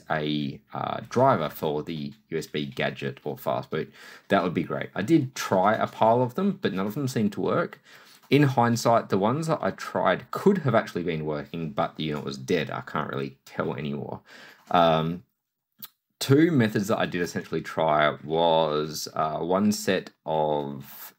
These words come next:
drivers that did install, but then didn't work, possibly 'cause the board's dead. The other thing, though, is you can use W S L two,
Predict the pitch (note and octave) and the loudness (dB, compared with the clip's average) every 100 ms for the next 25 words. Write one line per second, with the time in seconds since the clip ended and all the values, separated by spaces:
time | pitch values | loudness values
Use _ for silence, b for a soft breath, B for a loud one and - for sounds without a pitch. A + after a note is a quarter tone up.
0 | _ - F#2+ E2 C#2+ D#2 - - E2 D#2 | _ 0 4 4 2 -6 -8 -6 -4 -4
1 | - E2 D2+ D2+ E2 D#2+ D2+ D2 - D#2+ | -4 -2 0 0 0 -2 -2 -6 -2 0
2 | C3 - _ E2 - D2+ D2 C2+ E2 D#2 | 0 -4 _ -8 -6 -6 -8 -8 -6 -4
3 | - F2+ C3 B B - C#3 G3 F#3+ A2 | 0 0 -2 B B 2 4 4 0 0
4 | F#2+ G2 G#2 - - B2+ D#3+ A2 A2+ A2 | 0 0 -4 -6 -6 -4 -4 -2 0 0
5 | G2+ G#2+ G2 G2+ G#2 F#2 E2 - - A#2+ | 0 0 0 0 0 -2 -2 -6 2 4
6 | E2 C#2+ | 4 0